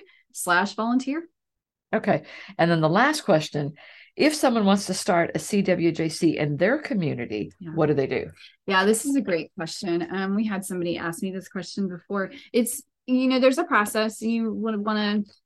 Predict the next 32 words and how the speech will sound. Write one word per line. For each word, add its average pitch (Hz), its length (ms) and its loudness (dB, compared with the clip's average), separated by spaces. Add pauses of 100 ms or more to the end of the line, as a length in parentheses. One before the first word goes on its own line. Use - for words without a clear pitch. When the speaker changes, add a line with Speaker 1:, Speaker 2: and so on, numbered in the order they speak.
(140)
Speaker 1:
you 214 160 2
know, 208 240 -2
talk 202 320 0
with 226 200 4
some 220 200 -2
local 196 240 0
people 202 280 -4
to 196 80 -2
see 196 200 -6
if 196 100 -8
you 202 100 -6
feel 196 120 -6
like 175 160 -8
it's - 160 -10
a 202 40 -4
need. 185 380 -4
Um, 185 320 -2
Speaker 2:
Right. 196 240 2
Speaker 1:
but 254 240 2
visit 262 640 0
W 233 680 0
M 202 300 2
U 202 640 0 (220)
dot 180 360 2 (260)
com 170 360 -2 (520)
and 214 480 0
look 233 200 0
underneath 349 340 2
their 262 100 0
Compassion 208 840 -2
Ministries 180 640 -4
tab. 170 480 -6